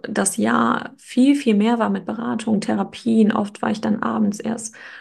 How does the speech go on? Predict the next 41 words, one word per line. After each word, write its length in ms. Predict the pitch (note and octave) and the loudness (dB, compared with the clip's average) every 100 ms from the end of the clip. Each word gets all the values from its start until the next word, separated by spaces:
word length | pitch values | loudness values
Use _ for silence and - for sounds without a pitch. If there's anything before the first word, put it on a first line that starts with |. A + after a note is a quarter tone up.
| - | -16
spät 300 | - G#3+ G#3+ | -2 0 0
zu 200 | A3 G3 | -2 0
Hause. 300 | G#3+ A3 F#3+ | 2 4 2
Ich 120 | F3 | 2
war 100 | G3 | 0
sehr 140 | F#3+ G3 | 0 0
dankbar, 440 | G3 G#3 G#3+ G#3+ | 0 0 0 -2
dass, 320 | G#3 G#3+ - - | -2 -4 -6 -4
ähm, 480 | F#3+ F3+ F3+ F#3 F3 - - - - - | -2 -2 -4 -8 -14 -18 -18 -20 -20 -4
äh, 40 | G3+ G3 G3 A3 | -2 -2 -2 -2
einigen 360 | G#3 F#3+ G3 G3 | 0 0 -2 -4
Tagen 440 | - G3+ G3 F#3 | -2 0 0 0
mein 180 | F3+ F#3+ | -2 -2
Partner 340 | - G3+ G3+ | 0 0 0
das 160 | F#3 - | -2 -2
übernommen 480 | G#3 F#3+ F#3+ F#3 F#3+ | -2 -2 -2 -2 -4
hat 180 | - | -4
und 160 | G#3 - | -2 -2
er 100 | A3 | 0
dann 140 | G#3 | 0
gekocht 580 | F3+ - - - - - | -4 -6 -4 -4 -6 -4
hat. 320 | A3 G#3 - - - - - - - - | -4 -4 -8 -18 -20 -20 -20 -20 -20 -4
Und, 600 | G3 F#3 F3+ F3 E3+ - | 0 0 0 -2 -4 -4
ähm, 400 | F#3+ F#3 F3+ F3 | -6 -4 -2 -2
wir 140 | G3+ G3 | 0 4
aber 120 | F3+ | 4
auch 120 | F3 | 2
oft 180 | F3 - | -4 -6
gesagt 440 | F3+ F3 F3+ - | -4 -2 -4 -6
haben, 200 | G3+ F3+ | -6 -6
hey, 300 | F3 F#3+ G3+ G3+ | -6 -4 -6 -6
boah, 180 | E3+ | -8
wir 80 | A3+ | -8
haben 80 | - | -8
jetzt 160 | A3 - | -8 -10
keine 260 | - G#3+ | -6 -4
Lust, 380 | G3+ G#3 A3 - | -2 -4 -6 -10
irgendwie 260 | G#3+ G3+ G#3 | -4 -2 -2
was 180 | G#3+ - | -4 -6
zu 140 | - | -4
machen. 640 | G3+ G#3+ A3 G3 G3 A3 | 0 0 -2 -2 0 -2